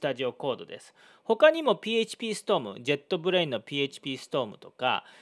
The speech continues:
えーと、た-、えー、クラウドナインだったかな。えー、そんな他の、えー、有名どころのエディターも対応しているみたいです。で、えー、ここにですね、アドオンエクステンション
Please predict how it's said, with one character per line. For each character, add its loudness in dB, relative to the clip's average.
え -2
ー -20
と、 -2
た-、 -6
え -6
ー、 -10
ク -6
ラ -2
ウ -8
ド -8
ナ -4
イ -4
ン -10
だ -18
っ -16
た -18
か -12
な。 -2
え -2
ー、 -14
そ -4
ん -8
な 0
他 -2
の、 -2
え 0
ー、 -18
有 2
名 2
ど 0
こ -2
ろ 2
の 0
エ 2
デ -2
ィ -16
タ 6
ー -2
も -6
対 -2
応 2
し -10
て -6
い -4
る -8
み -10
た -14
い -16
で -20
す。 -20
で、 6
え -4
ー、 -20
こ -6
こ 0
に -10
で -2
す -14
ね、 -12
ア 0
ド 4
オ -2
ン -4
エ -4
ク -14
ス -12
テ 0
ン -6
シ -6
ョ 0
ン -6